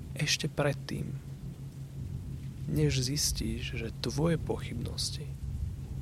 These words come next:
ťa priviedli presne tam, kde máš byť. Teraz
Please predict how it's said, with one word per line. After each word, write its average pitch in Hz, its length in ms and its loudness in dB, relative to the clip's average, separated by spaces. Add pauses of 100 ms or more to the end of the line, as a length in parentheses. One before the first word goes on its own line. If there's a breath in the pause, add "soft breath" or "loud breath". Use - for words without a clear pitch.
(1400)
ťa - 160 0
priviedli 110 640 2
presne - 480 2
tam, - 320 -2 (1900)
kde 104 240 2
máš 104 240 4
byť. - 280 -4 (1900)
Teraz - 560 0